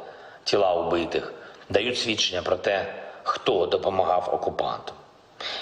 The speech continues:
Я дякую усім працівникам правоохоронних органів,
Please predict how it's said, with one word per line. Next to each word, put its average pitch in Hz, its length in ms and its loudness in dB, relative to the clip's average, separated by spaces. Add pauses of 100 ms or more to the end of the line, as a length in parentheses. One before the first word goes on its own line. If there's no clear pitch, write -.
Я 98 140 4
дякую 120 320 6
усім 110 300 2
працівникам 90 560 4
правоохоронних 98 640 4
органів, - 360 0